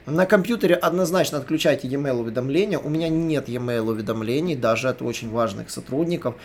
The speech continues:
Я почту проверяю по такой системе нашей встроенной Microsoft. Мы почту проверяем фактически утром, когда приходим на работу,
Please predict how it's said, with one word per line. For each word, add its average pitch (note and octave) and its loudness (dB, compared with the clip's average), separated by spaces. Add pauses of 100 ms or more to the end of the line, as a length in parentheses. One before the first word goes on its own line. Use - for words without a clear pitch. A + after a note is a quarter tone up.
(200)
Я D3+ 6
почту D3 -2
проверяю C#3+ 6
по C3 2
такой B2 -4
системе D#3 -2
нашей C#3 0
встроенной B2+ -2
Microsoft. B2 -2
Мы A2+ -8
почту - -10
проверяем A2+ 0
фактически - -10
утром, C#3+ -6
когда F3+ 2
приходим F#3+ 0
на F#3 2
работу, F3+ 0